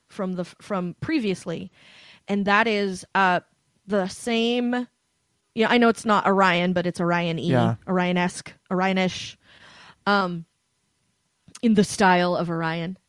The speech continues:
Speaker 1: as they like to put on karaoke records sometimes.
Speaker 2: <laughs>
Speaker 1: Um, it's, it's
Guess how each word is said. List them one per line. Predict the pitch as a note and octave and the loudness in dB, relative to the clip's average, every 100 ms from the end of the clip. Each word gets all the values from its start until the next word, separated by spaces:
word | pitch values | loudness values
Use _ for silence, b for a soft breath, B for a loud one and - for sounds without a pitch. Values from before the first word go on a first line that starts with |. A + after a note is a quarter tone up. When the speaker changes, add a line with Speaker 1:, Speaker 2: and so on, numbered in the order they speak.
| - | -14
Speaker 1:
as | F#3+ | -10
they | F#3+ D#3+ | -8 -6
like | D#3+ | -8
to | - | -8
put | F3+ | -6
on | F#3 | -6
karaoke | F3 - G3 G3+ F3 F#3 | -4 -4 -2 -2 -4 -6
records | F#3 G3+ - | -8 -10 -10
sometimes. | F#3 - A#3 G#3+ | -10 0 2 4
Speaker 2:
<laughs> | B3+ A#3+ B3 - - - | 2 2 2 0 -2 0
Speaker 1:
Um, | G#3+ G3 F#3+ - - - - - - _ - | 2 2 0 -2 -6 -4 -6 -6 -20 _ 2
it's, | C4 - - - b b b b F#3 b _ | 4 4 -6 -20 b b b b -20 b _
it's | - C#4 C#4+ - - - | 4 6 4 -4 -18 -20